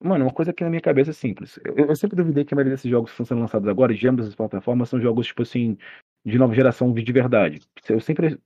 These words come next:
desde que foram anunciados, eu pensei, Mano, esses jogos aí são jogos, tipo assim, mano, extra-, é, mano, é posicionamento de produto, sacou?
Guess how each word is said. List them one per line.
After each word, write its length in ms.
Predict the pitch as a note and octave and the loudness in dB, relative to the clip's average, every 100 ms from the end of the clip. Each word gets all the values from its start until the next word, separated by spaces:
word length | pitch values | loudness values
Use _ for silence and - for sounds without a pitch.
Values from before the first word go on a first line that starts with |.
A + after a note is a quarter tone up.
| _ _ - | _ _ 2
desde 240 | D3 F#3+ | 4 4
que 80 | - | 0
foram 180 | - D3 | 2 4
anunciados, 340 | C3+ - C3 C3 | 4 4 2 2
eu 60 | |
pensei, 220 | C#3 C3 A#2+ | -2 -2 -2
Mano, 180 | C#3 | -2
esses 100 | G#2+ G#2+ | -4 -4
jogos 200 | A2+ A2+ | -2 -4
aí 60 | |
são 160 | - A#2+ | -4 -4
jogos, 260 | A#2+ B2+ | -4 -4
tipo 160 | - - | -10 -10
assim, 260 | B2+ B2 G2 - - - _ _ - | -6 -6 -8 -14 -20 -20 _ _ 2
mano, 140 | D#3+ | 4
extra-, 200 | A#2+ C#3 C#3 | 4 0 -2
é, 100 | - | 2
mano, 220 | F3+ C#3+ | 4 4
é 80 | C3 | 4
posicionamento 560 | F3 F3 G#3 E3+ F3+ | 2 2 2 2 0
de 80 | E3+ | -4
produto, 380 | F3 F#3+ C#3 - | 0 2 2 0
sacou? 320 | G2+ G2+ A#2 | -6 -6 -8